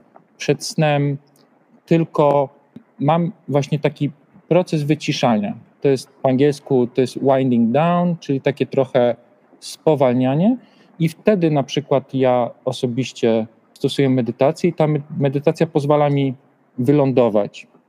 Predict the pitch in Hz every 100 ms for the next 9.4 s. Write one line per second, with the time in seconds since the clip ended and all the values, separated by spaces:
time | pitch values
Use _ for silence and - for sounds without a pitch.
0 | _ _ _ 123 - 127 117 110 101 98
1 | _ _ _ _ _ _ - 135 120 120
2 | - _ _ _ - 139 156 143 135 127
3 | 127 131 120 120 123 127 123 - 156 127
4 | 127 123 - 120 117 110 110 113 107 -
5 | 135 190 220 _ _ _ _ _ 165 160
6 | 160 - 143 139 139 135 _ _ _ _
7 | _ _ _ _ _ _ _ 170 - -
8 | - 143 - - 147 - 165 175 165 -
9 | 151 143 143 139